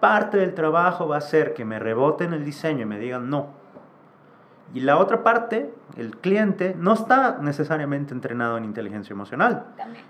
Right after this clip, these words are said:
Speaker 1: Entonces, esa persona, si estuviera entrenada, diría,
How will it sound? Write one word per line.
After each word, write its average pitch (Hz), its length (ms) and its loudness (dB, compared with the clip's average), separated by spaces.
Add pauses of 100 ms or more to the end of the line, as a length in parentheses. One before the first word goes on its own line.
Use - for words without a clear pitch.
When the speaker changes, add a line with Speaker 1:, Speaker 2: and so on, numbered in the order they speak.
Speaker 1:
Entonces, 123 400 -2
esa 143 220 0
persona, 196 580 2 (1000)
si - 160 -2
estuviera 143 300 4
entrenada, 185 420 0
diría, 147 460 2